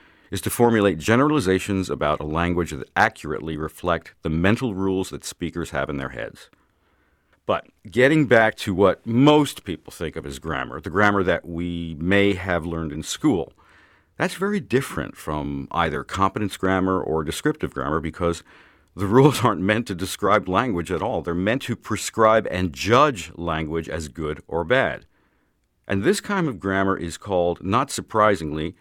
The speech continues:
prescriptive grammar because of its judgmental perspective. Again, to contrast prescriptive grammar with descriptive grammar, just think of descriptive generalizations as accepting the language that a speaker uses in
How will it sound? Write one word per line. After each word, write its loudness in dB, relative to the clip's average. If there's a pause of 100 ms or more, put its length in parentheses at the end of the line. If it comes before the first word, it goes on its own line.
(180)
prescriptive 0
grammar -6 (680)
because 4
of -2
its -2
judgmental -2
perspective. -8 (440)
Again, 2 (260)
to -10
contrast 0
prescriptive -4
grammar 2
with -4
descriptive -4
grammar, -4
just -2
think -2
of 2
descriptive 0
generalizations 0
as 0 (420)
accepting -2
the 0
language -2
that -2
a -2
speaker -6
uses -6
in -4